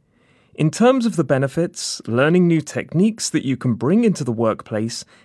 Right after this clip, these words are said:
can make you more of an authority in your area and a go-to person for advice.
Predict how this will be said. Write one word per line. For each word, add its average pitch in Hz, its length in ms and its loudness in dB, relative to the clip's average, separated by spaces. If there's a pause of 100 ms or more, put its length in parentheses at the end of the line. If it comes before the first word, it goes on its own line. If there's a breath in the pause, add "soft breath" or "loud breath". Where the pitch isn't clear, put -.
(160 soft breath)
can 175 300 2
make 185 260 2
you 190 80 2
more 143 320 2
of 214 100 -2
an 226 120 4
authority 127 580 0
in 110 160 -4
your 101 220 -4
area 139 480 0 (360 soft breath)
and 151 140 0
a 175 40 2
go-to 170 580 0
person 117 480 -4
for 107 180 -4
advice. 107 800 -6